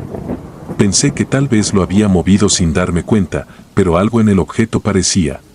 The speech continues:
diferente. La madera, que antes era opaca, ahora parecía tener un brillo tenue,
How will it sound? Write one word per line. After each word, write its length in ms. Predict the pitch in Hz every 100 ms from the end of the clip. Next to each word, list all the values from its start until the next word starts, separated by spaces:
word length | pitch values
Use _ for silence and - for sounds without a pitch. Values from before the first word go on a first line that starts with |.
| -
diferente. 580 | 104 - 98 87 - - - - - - - - - - -
La 160 | 101 98
madera, 440 | 87 113 113 78 - - -
que 160 | 98 87
antes 340 | 131 131 -
era 160 | 104 90
opaca, 480 | - 113 - 90 - - -
ahora 300 | 98 131 139
parecía 500 | 139 113 - 131 127
tener 320 | 104 98 104
un 140 | 98
brillo 300 | 90 110 107
tenue, 380 | - 107 85 76